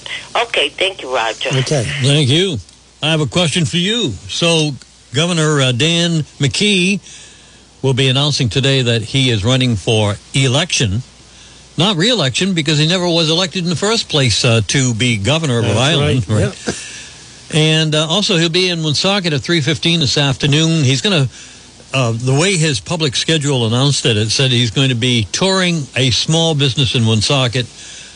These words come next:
Speaker 3: Park Square Florist at thirteen hundred Park Avenue with the mayor, and so forth. Anyway, my question is, uh, where does, uh, Roger Gillette stand on governor of the state of Rhode Island? Do you see anybody out there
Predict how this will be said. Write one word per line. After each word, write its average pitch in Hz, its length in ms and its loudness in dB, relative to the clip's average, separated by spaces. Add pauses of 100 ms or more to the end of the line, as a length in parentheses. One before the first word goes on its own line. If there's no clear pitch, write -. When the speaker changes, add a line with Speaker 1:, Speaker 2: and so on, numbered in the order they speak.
(220)
Speaker 3:
Park 165 320 0
Square 165 320 0
Florist 139 420 -2
at 107 60 -4
thirteen 117 380 -2
hundred 107 280 0
Park 104 260 0
Avenue 104 320 2
with 95 160 0
the 101 80 0
mayor, 95 300 2 (1080)
and 131 320 2
so 117 200 0
forth. 85 380 -6
Anyway, 160 520 0
my 185 180 -2
question 190 400 -2
is, 147 460 -4 (600)
uh, 123 380 2
where 160 280 2
does, 175 280 0
uh, 147 320 2
Roger 151 380 0
Gillette 147 320 0
stand 156 320 0
on 139 360 2 (280)
governor 165 320 2
of 151 80 0
the 135 80 0
state 160 220 0
of 156 60 -2
Rhode 151 120 0
Island? 160 360 0
Do 131 60 2
you 139 60 4
see 170 220 2
anybody 196 420 0
out 220 160 -2
there 110 300 -4